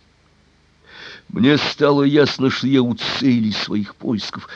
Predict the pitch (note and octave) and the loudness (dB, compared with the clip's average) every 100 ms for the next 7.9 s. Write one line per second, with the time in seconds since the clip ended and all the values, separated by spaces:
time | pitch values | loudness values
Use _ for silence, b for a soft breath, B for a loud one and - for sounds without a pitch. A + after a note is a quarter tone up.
0 | B - F2 B2+ - A2+ C#3 - - D3 | B -4 -4 -4 -6 -6 -6 -8 -8 -6
1 | - E2+ G2 C3 A2 F#2 F#2 E3 - - | -4 -4 -2 -2 -2 0 2 2 0 -2
2 | C#3+ - B B B F#2 F#2 A2 - G#2 | -4 -6 B B B -2 2 2 0 0
3 | G#2 F3 - F#2+ F#2 F#3+ E3 B B - | 2 4 4 4 2 0 -4 B B 0
4 | E3+ - - C#3+ C3+ C#3+ C3 _ _ _ | 0 0 -6 -8 -8 -10 -10 _ _ _
5 | _ _ - - G3 F2+ E2 D#2+ D#3+ G3+ | _ _ -4 -4 -2 -4 -4 -4 -4 -6
6 | - D#3 - _ _ B B B B - | -12 -14 -18 _ _ B B B B -4
7 | G2+ D3+ G2 F2 G#2 F#3 D#3+ C#3+ | -2 0 0 0 0 0 -4 -10